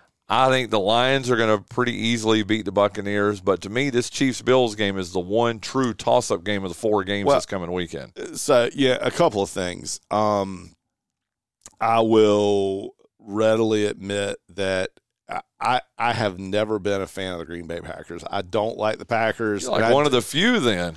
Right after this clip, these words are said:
Speaker 2: and I don't know why, but I just don't. And I guess it's because, you know, I do have,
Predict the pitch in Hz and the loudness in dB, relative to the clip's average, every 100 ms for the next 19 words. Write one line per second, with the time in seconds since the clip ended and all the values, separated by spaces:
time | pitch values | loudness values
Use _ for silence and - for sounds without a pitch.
0 | - 131 135 123 170 170 117 107 117 120 | -2 0 2 4 4 6 4 6 4 6
1 | 120 110 107 110 104 - 110 113 120 120 | 4 2 0 0 -6 0 0 0 -2 0
2 | 127 131 170 170 - 117 110 117 110 110 | 0 2 0 0 -6 -6 0 4 6 4
3 | 104 - - _ _ _ _ _ _ _ | 2 -4 -10 _ _ _ _ _ _ _
4 | _ 117 107 101 - 110 117 123 107 110 | _ 0 2 2 0 0 2 2 4 2
5 | 107 107 101 92 | 4 2 0 -8